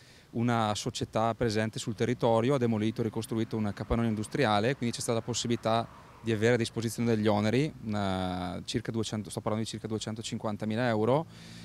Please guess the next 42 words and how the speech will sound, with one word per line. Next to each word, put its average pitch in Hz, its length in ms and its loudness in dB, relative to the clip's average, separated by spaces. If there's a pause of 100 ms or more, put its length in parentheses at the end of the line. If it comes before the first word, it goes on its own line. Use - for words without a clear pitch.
(120)
Eh, 107 100 -4
abbiamo 123 400 2
avuto 113 880 4
così 113 460 0
l'idea 113 400 2
di 107 140 2
non 113 420 4
incassare 117 480 -4
gli 120 80 0
oneri, 127 600 2
ma 117 160 -2
di 123 100 -2
fare 123 240 -2
intervenire 117 480 -2
direttamente 110 840 -4 (260)
il 117 120 -6
privato, 110 520 2
l'operatore 113 440 -2
privato, 123 580 -2 (360)
eh, 95 300 -2
che - 120 -4
a 123 40 2
scomputo 113 480 0
degli 131 200 0
oneri 107 240 2
ha 120 40 2
realizzato 113 520 0
l'opera, 110 500 0 (320)
eh, 95 300 -4
per 110 100 -2
conto 104 320 -4
del 104 160 -4
comune. 95 380 -4
Quindi 113 440 0
s-, - 180 -10
in 110 100 -2
questo 113 260 -4
modo 110 180 0
siamo 110 220 -4
riusciti 113 440 -4
a - 20 2
evitare 104 560 0